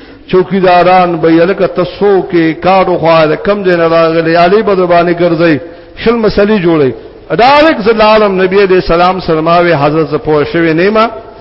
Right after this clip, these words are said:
او زه به صبر کوم. نبی علیه السلام هغه ښځې ته وی، وی الصبر عند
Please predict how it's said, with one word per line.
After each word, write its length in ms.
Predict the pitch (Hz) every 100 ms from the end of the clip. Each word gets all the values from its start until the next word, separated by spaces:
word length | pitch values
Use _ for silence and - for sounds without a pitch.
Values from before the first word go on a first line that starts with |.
| - - -
او 120 | 143
زه 100 | 151
به 120 | 151
صبر 380 | 143 151 143 131
کوم. 400 | - 123 117 92 - - - - - -
نبی 260 | 156 196 277 262
علیه 120 | 240
السلام 640 | 220 208 214 233 254 247
هغه 340 | 208 190 185 196
ښځې 220 | 226 220
ته 80 | 196
وی، 400 | 208 240 269 170 - - - - - - - -
وی 160 | 139 151 151 196
الصبر 1000 | 220 - - 233 247 220 208 202 190
عند 380 | 160 175 180 175